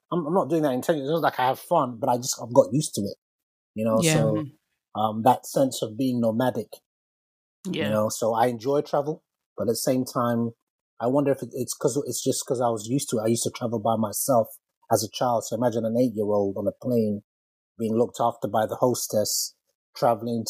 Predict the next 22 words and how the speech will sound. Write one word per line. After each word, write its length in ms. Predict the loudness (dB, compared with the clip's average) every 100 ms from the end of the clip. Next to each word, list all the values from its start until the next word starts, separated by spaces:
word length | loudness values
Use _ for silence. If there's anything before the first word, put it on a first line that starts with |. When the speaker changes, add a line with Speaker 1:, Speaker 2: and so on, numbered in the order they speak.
| -2
Speaker 1:
to, 60 | 0 0 -4
you 140 | -4 0
know, 260 | 0 0 -4
acro-, 500 | 2 2 2 -4 -4
back 260 | 2 2 2
and 140 | -6 0
forth 400 | 0 0 -4 -18 -20 _
across 380 | -10 2 2 2
the 80 | -2
world. 360 | 0 0 -2 -8 _ _ _ _
So, 280 | -10 -2 2
Speaker 2:
Yeah. 340 | 2 2 0 -2 -8 _ _ _ _ -6
Speaker 1:
um, 500 | -2 0 -2 -6 -12 _ _ _ _ _ _
airports 500 | 2 2 -2 -4 -6 -2
kind 200 | 0 0
of 80 | -2
ha-, 160 | -6 -10 2
resonate 540 | 2 2 0 -2 -2
big 180 | 0 0
in 100 | 0
my 100 | 0
world. 460 | 2 2 0 -2